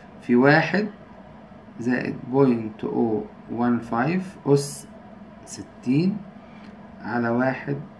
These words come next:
زائد بوينت أو وان فايف أس ستين ناقص واحد زائد الأربعة آلاف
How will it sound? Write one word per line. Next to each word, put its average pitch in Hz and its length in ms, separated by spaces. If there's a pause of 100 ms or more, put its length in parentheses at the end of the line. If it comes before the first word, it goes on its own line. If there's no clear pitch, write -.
(120)
زائد 120 280 (100)
بوينت 120 340
أو 113 320
وان 117 180
فايف 131 380 (1300)
أس 151 120
ستين 156 480
ناقص - 320
واحد - 340
زائد 131 380 (1300)
الأربعة 165 680
آلاف 143 520